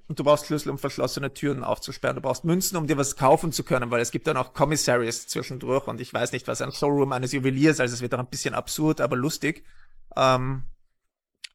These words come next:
und dann gibt's auch noch Juwelen, die brauchst du wiederum für die grünen Räume. Es ist sehr logisch aufgebaut. Es hat sehr viele Gesetze, die man auch lernt und dann verbessert. Und man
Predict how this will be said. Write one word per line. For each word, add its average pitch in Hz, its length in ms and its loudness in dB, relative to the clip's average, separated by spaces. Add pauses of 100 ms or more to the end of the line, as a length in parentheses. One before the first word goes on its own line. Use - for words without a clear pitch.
(580)
und 147 380 4
dann 156 100 8
gibt's 156 160 2
auch 151 80 4
noch 143 160 4
Juwelen, 147 600 6
die 165 60 2
brauchst 143 280 4
du 151 40 -4
wiederum 139 240 0
für 147 120 -8
die 135 100 -4
grünen 165 360 2
Räume. 151 400 6
Es 139 180 0
ist - 300 -2
sehr 156 360 6
logisch 180 340 4
aufgebaut. - 680 2
Es 156 100 -4
hat 147 140 2
sehr 147 160 2
viele 147 220 -2
Gesetze, 143 580 0
die 165 140 -4
man 147 160 -2
auch - 140 -4
lernt 135 520 2
und 147 160 -4
dann 143 120 -2
verbessert. 156 520 -2
Und 147 220 -6
man 143 120 0